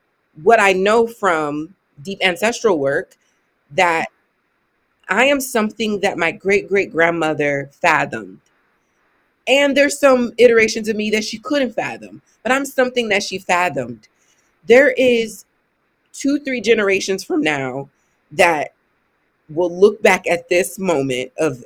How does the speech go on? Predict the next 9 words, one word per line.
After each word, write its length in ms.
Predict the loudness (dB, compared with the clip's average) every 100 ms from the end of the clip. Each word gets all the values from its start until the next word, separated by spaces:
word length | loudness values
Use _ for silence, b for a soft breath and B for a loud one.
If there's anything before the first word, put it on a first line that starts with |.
| -6
Ebony 320 | -2 -2 -2
Janice, 440 | -2 -2 -4 -4
their 300 | -2 0 0
ancestor, 800 | 0 -4 -2 -4 -4 -6 -6 -6 b b b -8
and 120 | -2
they 80 | 2
will 140 | 2
be 160 | 2 0
like, 440 | 2 0 -4 -8